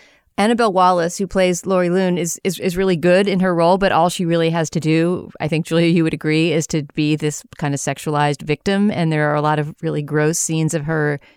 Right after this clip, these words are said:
you know, being filmed as she kind of performs sexually for, for Roger Ailes. And, uh, and I agree there's a luridness in the presentation of that relationship. But I feel like when Naomi Watts enters the show, and I don't know whether it's because of her performance or because of how that character is written,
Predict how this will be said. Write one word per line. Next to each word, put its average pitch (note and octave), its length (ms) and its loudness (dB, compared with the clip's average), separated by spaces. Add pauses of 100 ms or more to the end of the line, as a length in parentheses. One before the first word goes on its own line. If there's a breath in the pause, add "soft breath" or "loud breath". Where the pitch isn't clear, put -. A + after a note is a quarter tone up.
you F3+ 80 0
know, D3+ 100 2
being D3+ 220 -2
filmed D3+ 440 -2
as C#3+ 80 -2
she - 140 -10
kind D3 240 -4
of C3+ 100 -8
performs D3 540 -4
sexually C#3+ 420 -4
for, C#3 360 -6
for D#3+ 160 -6
Roger D3 280 -2
Ailes. C#3+ 380 -2 (320 loud breath)
And, D#3+ 260 0
uh, D3 300 0
and D#3+ 320 -2
I F3+ 120 0
agree G#3+ 180 2
there's G3 120 0
a F#3 60 -2
luridness D#3+ 540 0
in D#3 60 -2
the D3 60 -4
presentation D3 600 -4
of C#3 140 -6
that C3+ 260 -2
relationship. - 640 -6
But F3 140 2
I F3 80 4
feel A3+ 260 2
like A3+ 180 0
when G3 160 2
Naomi F#3 340 2
Watts E3+ 260 0
enters E3 320 -4
the F#3 100 -8
show, E3 400 -2
and E3 80 -4
I E3 60 -2
don't D#3+ 120 -2
know D#3+ 140 -2
whether D#3 240 -2
it's - 140 -10
because D#3 240 -6
of D#3 100 -10
her D#3+ 140 -6
performance D#3+ 480 -6
or D#3 40 -12
because D#3 280 -6
of C#3+ 80 -10
how D3+ 140 -4
that C#3+ 180 -6
character D3+ 340 -6
is C#3+ 140 -8
written, F#3+ 400 -2